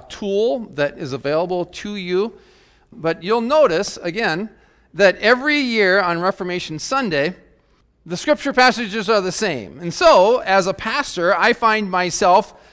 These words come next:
asking myself the question, "What is a working preacher to do? What can be said this year that has not already been said in previous years?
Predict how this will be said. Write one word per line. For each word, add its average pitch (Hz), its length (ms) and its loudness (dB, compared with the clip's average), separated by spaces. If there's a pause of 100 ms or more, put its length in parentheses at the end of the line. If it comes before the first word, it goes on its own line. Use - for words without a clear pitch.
(240)
asking 208 480 0
myself 185 560 2
the - 100 -6
question, 180 600 -2
"What 254 280 4
is 214 200 -2
a 240 100 4
working 220 500 0
preacher 196 460 -6
to 180 160 -4
do? 156 320 -2 (640)
What 294 260 4
can 330 180 2
be 311 140 4
said 254 320 4
this 233 280 0
year 190 280 2
that 190 140 0
has 180 100 -2
not 208 260 6
already 262 460 6
been 247 200 2
said 202 400 2
in 196 120 -6
previous 196 480 -4
years? 170 440 -2